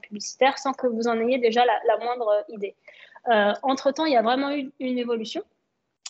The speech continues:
euh, avec, euh, avec le R G P D notamment, et avec, bah, l'obligation pour l'ensemble des sites, mais pas que les sites internet, de recueillir le consentement.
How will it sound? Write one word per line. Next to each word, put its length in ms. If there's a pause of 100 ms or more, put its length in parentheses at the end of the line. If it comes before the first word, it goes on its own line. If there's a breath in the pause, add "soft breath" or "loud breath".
euh, 40
avec, 520
euh, 60
avec 480
le 140
R 180
G 160
P 140
D 120
notamment, 720
et 280
avec, 340
bah, 100
l'obligation 680
pour 160
l'ensemble 460
des 120
sites, 380 (180)
mais 160
pas 180
que 120
les 100
sites 240
internet, 400 (440 loud breath)
de 100
recueillir 480
le 100
consentement. 540